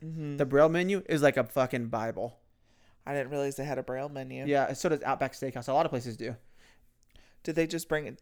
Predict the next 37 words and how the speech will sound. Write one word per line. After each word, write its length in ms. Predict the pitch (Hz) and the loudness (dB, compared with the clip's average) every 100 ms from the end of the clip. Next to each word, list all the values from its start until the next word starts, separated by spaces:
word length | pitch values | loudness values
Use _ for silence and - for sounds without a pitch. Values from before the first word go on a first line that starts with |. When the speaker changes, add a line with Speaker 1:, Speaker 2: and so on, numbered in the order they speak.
| - | -12
Speaker 1:
'Cause 180 | - 170 | -2 0
I 60 | |
know 80 | 143 | 2
Speaker 2:
Mm-hmm. 60 | 165 | 2
Speaker 1:
you 60 | |
didn't 200 | 143 127 | 2 0
ask 260 | 117 208 - | 2 0 -2
for 200 | 135 123 | -2 2
it. 40 | |
Speaker 2:
No, 120 | 156 147 | 6 8
I 80 | 143 | 6
didn't 180 | 131 | 4
ask 140 | 127 123 | 0 -4
for 80 | 147 | -4
it. 20 | |
They 80 | 131 | 0
brought 200 | 127 135 | 2 2
it 20 | |
to 40 | 143 | 0
me, 40 | |
like, 140 | 135 | -4
"Here 100 | 233 254 | -4 0
you 80 | |
go." 160 | 190 196 | 4 6
And 80 | 180 | 6
I'm 100 | 147 | 2
like, 240 | 131 107 - - _ _ _ _ _ _ - | 0 0 -4 -20 _ _ _ _ _ _ 4
I 80 | |
go, 120 | 165 151 | 6 8
"There's 180 | 147 | 6
no 100 | 180 | 4
words 280 | 139 139 156 | 6 4 4
on 140 | 135 117 | 0 -4
this." 360 | 98 - - - - - - - - - | -8 -12 -12 -18 -20 -20 -20 -20 -18 -6
And 120 | - 139 | -2 0
they're 60 | |
like, 200 | 135 127 | 2 0